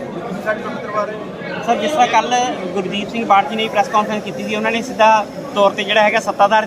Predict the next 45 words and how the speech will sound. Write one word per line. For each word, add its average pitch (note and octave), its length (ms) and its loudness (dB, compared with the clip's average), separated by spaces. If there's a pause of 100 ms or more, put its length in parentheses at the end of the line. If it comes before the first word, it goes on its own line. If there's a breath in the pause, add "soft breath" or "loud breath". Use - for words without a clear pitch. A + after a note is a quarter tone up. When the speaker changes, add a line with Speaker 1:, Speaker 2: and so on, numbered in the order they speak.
Speaker 2:
ਧਿਰ A3 120 0
ਤੇ G3 160 0
ਜਿਹੜੇ G3+ 200 2
ਹੈਗੇ G3+ 180 2
ਨਿਸ਼ਾਨੇ G3 340 2
ਸਾਧੇ G3 340 2
ਆ। G3 80 8
ਉਹਨਾਂ G3+ 140 2
ਨੇ G#3+ 60 -2
ਕਿਹਾ G3 160 2
ਵੀ G3 100 -2
ਸੱਤਾਧਾਰੀ G3 460 2
ਧਿਰ F#3+ 160 -4
ਦੇ F3+ 120 0
ਜਿਹੜੇ G3 220 0
ਹੈਗੇ F#3+ 220 0
ਆਗੂ F3 360 2
ਹੈ, F#3+ 120 4 (320)
ਇਸ F#3+ 160 0
ਚੀਜ਼ G#3+ 120 -2
ਲਈ G#3 60 4
ਮਤਲਬ G3 200 2
ਜ਼ਿੰਮੇਵਾਰ F#3 440 6
ਹੈ, G#3+ 140 -2
ਉਹ F#3 140 -4
ਚੀਜ਼ F#3 240 -2
ਹੈ, B3 60 6
ਉਸ D4+ 140 0
ਬਾਰੇ G#3 160 4
ਕੀ F3+ 100 -4
Speaker 1:
ਮੈਂ E3 60 -2
Speaker 2:
ਕਹਿਣਾ C#3 140 2
ਚਾਹੁੰਦੇ? D#3 240 -6
Speaker 1:
ਬਿਲਕੁਲ G#3 160 -10
ਤੁਹਾਨੂੰ F3 260 -4
ਮੈਂ F#3 160 -2
ਵੀ G#3 100 -10
ਤਾਂ A3 100 -8
ਉਹੀ G3 120 -8
ਗੱਲ G3+ 160 -6
ਕਹੀ D#3+ 140 -10
ਹੈ C3+ 140 -10
ਨਾ, G#3 80 -10
ਵੀ F3+ 240 -12
ਜਦੋਂ G#3 400 -8